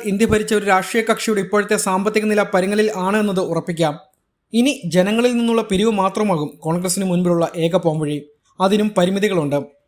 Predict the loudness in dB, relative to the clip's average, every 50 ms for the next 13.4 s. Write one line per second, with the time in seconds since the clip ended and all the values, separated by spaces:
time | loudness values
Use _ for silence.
0 | _ -8 -2 0 2 2 2 2 2 2 2 2 0 -4 -4 -4 -2 -2 -2 0
1 | 0 0 0 2 0 0 0 0 -2 -4 -4 -4 -4 -4 -6 -4 -2 0 0 0
2 | 0 -2 -2 -4 -6 -6 0 0 0 2 2 0 0 0 0 0 0 -2 -2 -2
3 | -2 -2 0 0 0 0 2 0 2 2 0 -4 -2 -2 -4 -2 0 0 2 2
4 | 2 0 0 -2 -2 -2 -2 0 0 0 0 2 0 0 0 -2 -2 -2 -4 -4
5 | -6 _ _ _ _ _ -8 0 2 2 2 2 2 0 0 0 -2 -2 -2 -2
6 | -4 -4 -4 -4 0 0 0 2 2 0 -2 -4 -4 -10 _ _ _ _ _ _
7 | _ -2 0 2 2 2 2 2 0 0 0 0 0 2 2 2 2 0 0 0
8 | -2 0 0 0 0 2 0 -2 0 0 0 2 0 0 0 0 -2 0 0 0
9 | 0 0 0 0 0 -2 0 2 2 2 2 0 -2 -4 -6 -8 -12 _ _ _
10 | _ _ _ _ -4 2 4 4 4 4 2 0 0 -2 -2 0 0 0 0 0
11 | 0 0 0 -2 0 -2 -2 0 0 0 2 2 0 0 0 -2 -4 -2 -4 -4
12 | -2 -2 -2 0 0 0 0 0 0 0 2 0 0 -2 -2 -2 -2 0 -2 -2
13 | -2 -2 -2 -2 0 0 0